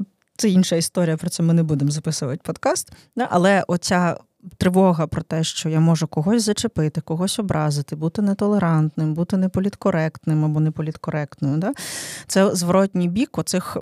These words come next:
м, фраз, е, "Та що ти ображаєшся? Тут нема на що ображатись". Да? "Ой, знов ти образився" або "Знов ти образилась". Якщо я образилась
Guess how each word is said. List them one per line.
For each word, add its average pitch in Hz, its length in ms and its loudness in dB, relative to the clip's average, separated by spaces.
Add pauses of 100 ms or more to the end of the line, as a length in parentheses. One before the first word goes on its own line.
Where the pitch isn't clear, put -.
(160)
м, 165 420 2
фраз, - 760 0
е, - 20 -4 (680)
"Та - 100 2
що - 160 0
ти 294 100 -2
ображаєшся? 151 880 -2
Тут 202 160 -2
нема 240 200 6
на 233 100 0
що 196 180 -2
ображатись". 151 840 -2
Да? 190 400 0
"Ой, 180 240 6 (160)
знов 208 300 2
ти - 120 -2
образився" 156 720 0
або 156 180 0
"Знов 214 200 2
ти - 100 -4
образилась". 156 760 -2 (1300)
Якщо 165 300 0
я 170 160 2
образилась 170 760 -2